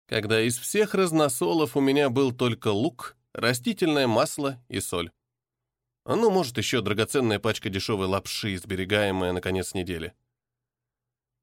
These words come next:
Не знаю, почему меня потянуло на такую откровенность, но я выложил все, что бурлило, кипело или просто гнездилось где-то глубоко-глубоко в моей душе.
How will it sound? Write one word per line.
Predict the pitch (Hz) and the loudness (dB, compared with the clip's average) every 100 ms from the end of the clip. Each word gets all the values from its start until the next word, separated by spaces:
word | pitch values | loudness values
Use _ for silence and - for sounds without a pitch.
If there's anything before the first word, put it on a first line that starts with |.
| - | -6
Не | - 110 | 0 2
знаю, | 175 202 98 | 4 4 2
почему | 92 92 110 104 | -2 -2 0 2
меня | 98 95 | 2 0
потянуло | 90 110 123 123 110 98 | 0 -2 0 2 2 0
на | 98 | -2
такую | 101 110 104 | -2 0 0
откровенность, | 98 120 123 165 170 127 - - _ _ _ _ _ - | 0 0 0 2 2 0 -2 -12 _ _ _ _ _ -2
но | 101 | 2
я | 190 175 | 2 4
выложил | 202 214 180 180 | 2 2 2 0
все, | 123 160 | 0 -2
что | - | 0
бурлило, | 127 120 110 101 110 107 | 0 0 0 0 -2 -4
кипело | - 98 98 101 92 | -4 -2 0 0 0
или | 95 92 | 0 -2
просто | - 131 131 123 | -2 -4 -2 0
гнездилось | 120 175 143 127 233 185 131 | 2 2 2 -2 0 0 0
где-то | 117 180 165 | -2 -2 -2
глубоко-глубоко | 113 143 170 190 254 202 185 160 151 170 | 0 0 0 -2 -2 0 0 0 0 0
в | 127 | 2
моей | 120 113 95 | 2 2 -2
душе. | 87 - - | -4 -8 -12